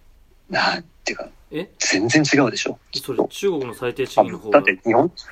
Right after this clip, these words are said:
Speaker 1: めちゃくちゃ低いよ、そんなの。
Speaker 2: いや、日本の最低賃金
Speaker 1: 中国はだって。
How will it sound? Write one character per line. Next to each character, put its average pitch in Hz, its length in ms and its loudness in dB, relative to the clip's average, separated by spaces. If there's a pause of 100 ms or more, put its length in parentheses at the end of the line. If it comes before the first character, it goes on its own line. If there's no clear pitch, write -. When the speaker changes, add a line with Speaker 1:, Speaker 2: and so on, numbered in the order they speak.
(1600)
Speaker 1:
め 104 240 2
ち 131 80 2
ゃ - 20 4
く 131 40 0
ち 131 80 -2
ゃ 135 40 0
低 - 160 2
い 117 40 8
よ、 98 60 0
そ - 140 -10
ん - 40 -20
な - 80 -8
の。 - 60 -8
Speaker 2:
い - 1120 -18
や、 95 40 -8
日 104 100 -6
本 147 200 -4
の 180 80 -2
最 165 180 -4
低 - 60 -10
賃 151 160 8
金 - 0 -
Speaker 1:
中 127 100 6
国 - 160 -4
は 101 40 6
だ 101 80 4
っ - 60 2
て。 - 280 2